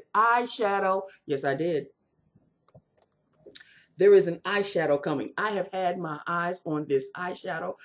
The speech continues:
the second I saw it. And I think I saw it back in nineteen ninety-seven or something. <sighs> And I'm finally putting my foot down, and I'm, I, I, I ordered it. It's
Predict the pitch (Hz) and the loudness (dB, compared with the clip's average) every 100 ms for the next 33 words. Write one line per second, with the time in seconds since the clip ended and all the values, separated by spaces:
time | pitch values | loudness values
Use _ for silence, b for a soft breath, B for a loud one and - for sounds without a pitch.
0 | B B - 165 - - 196 196 - 165 | B B -6 -4 -4 -6 -4 -6 -6 -8
1 | 156 196 175 120 - 147 160 - 277 190 | -6 0 0 0 -4 -8 -6 -6 -4 -4
2 | - 196 170 - 170 160 139 160 196 196 | -2 0 0 0 -4 -2 -2 -2 -4 -4
3 | 185 180 160 165 185 156 131 - 143 131 | -4 -2 -2 -4 -4 -6 0 2 2 0
4 | - - _ _ 127 113 _ b b b | -6 -8 _ _ -10 -10 _ b b b
5 | b _ _ _ _ _ _ _ _ _ | b _ _ _ _ _ _ _ _ _
6 | _ _ _ _ _ - - - - - | _ _ _ _ _ -12 -10 -10 -12 -16
7 | - 156 143 139 180 175 175 - 156 151 | -6 -2 -2 -2 -2 0 0 0 -2 -2
8 | - 143 147 143 139 139 131 123 - - | -2 -2 0 0 -2 -2 -4 -4 -12 -8
9 | 131 - 139 - 139 135 151 143 135 - | -8 -6 -8 -6 -6 0 2 2 0 -2
10 | - 131 131 | -4 -4 -4